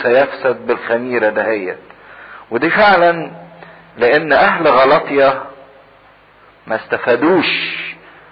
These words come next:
بكلمة بولس، تحولت الكنايس اللي موجودة في تركيا دلوقتي الى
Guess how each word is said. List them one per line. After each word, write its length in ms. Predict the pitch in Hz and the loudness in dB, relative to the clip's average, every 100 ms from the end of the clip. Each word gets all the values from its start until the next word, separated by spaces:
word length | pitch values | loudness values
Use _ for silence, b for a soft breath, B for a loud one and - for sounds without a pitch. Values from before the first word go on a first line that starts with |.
| B | B
بكلمة 520 | 107 110 165 170 143 | -4 0 0 0 0
بولس، 800 | 120 117 139 143 135 131 - - - B B B - | -4 -2 0 2 2 0 -4 -14 -18 B B B -6
تحولت 520 | 113 131 143 165 151 | 0 2 4 2 2
الكنايس 640 | 135 - 135 156 175 156 | -2 0 2 2 0 -2
اللي 180 | 151 131 | -2 -2
موجودة 540 | 127 127 120 143 135 | 0 0 0 -2 -2
في 80 | 120 | -2
تركيا 400 | - 120 - 135 | -2 -4 0 0
دلوقتي 680 | 127 127 127 123 - 127 120 - - - _ _ _ - | 0 2 4 4 2 -6 -10 -12 -20 -20 _ _ _ -4
الى 320 | 135 135 131 | 2 2 2